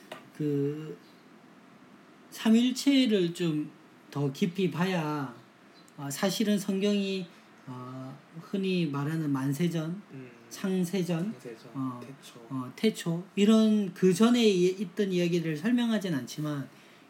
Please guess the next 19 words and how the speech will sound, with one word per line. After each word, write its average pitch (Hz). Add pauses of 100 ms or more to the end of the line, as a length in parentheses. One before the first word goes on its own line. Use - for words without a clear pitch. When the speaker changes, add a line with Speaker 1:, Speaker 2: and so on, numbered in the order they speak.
Speaker 1:
요한복음을 196
통해서 151 (300)
그 175
이야기들 170
조금씩 202
우리가 151
알 139
수 139
있는 135
게 147 (180)
Speaker 2:
음. 131 (540)
Speaker 1:
만약에 226
하나님이, 214 (540)
어, 135 (220)
창세전에 185 (240)
홀로 294
혼자 262
계신 143
분이라면, 117